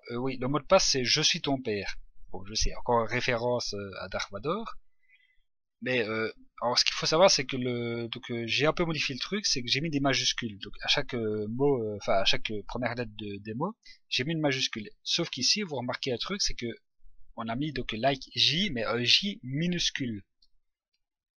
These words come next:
Alors, par défaut, like se fout de la casse. Alors,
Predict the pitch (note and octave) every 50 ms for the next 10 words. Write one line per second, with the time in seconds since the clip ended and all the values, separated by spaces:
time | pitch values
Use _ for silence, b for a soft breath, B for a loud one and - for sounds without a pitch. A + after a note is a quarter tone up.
0 | _ _ _ _ _ _ _ _ _ _ - - F#3 F3+ - - - - G3 F#3+
1 | G3 F3+ F#3 D#3+ - - - G3+ G#3 F#3+ - B2+ C#3 D#3+ E3+ - - - - -
2 | A#2 - - - - G3+ F3+ - C#3+ C3 - - - G#2 F#2+ - - - A#2 A2
3 | -